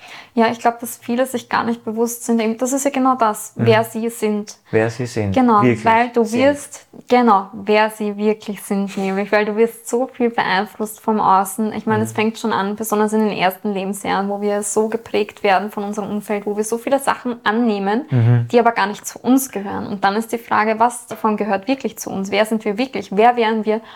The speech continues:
Speaker 1: ohne gewisse Erfahrungen zum Beispiel?
Speaker 2: Ja.
Speaker 1: Oder wenn wir nicht die Eltern hätten, die wir haben,
Speaker 2: Ja.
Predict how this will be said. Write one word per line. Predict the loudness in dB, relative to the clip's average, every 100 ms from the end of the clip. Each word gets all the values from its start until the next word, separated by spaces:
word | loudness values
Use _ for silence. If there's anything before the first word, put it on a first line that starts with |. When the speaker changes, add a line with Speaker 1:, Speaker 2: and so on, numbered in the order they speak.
| -12 2
Speaker 1:
ohne | 4 4
gewisse | 2 0 -2 -2
Erfahrungen | -4 2 2 2 -2 -6
zum | -6 -2
Beispiel? | -2 0 2
Speaker 2:
Ja. | 4
Speaker 1:
Oder | 2
wenn | 2
wir | 2
nicht | 2 0 -2
die | 0
Eltern | 0 -2 -4
hätten, | -4 -4 -8 -8 -4
die | 0 2
wir | 4
haben, | 6 4 2 -6 0
Speaker 2:
Ja. | 0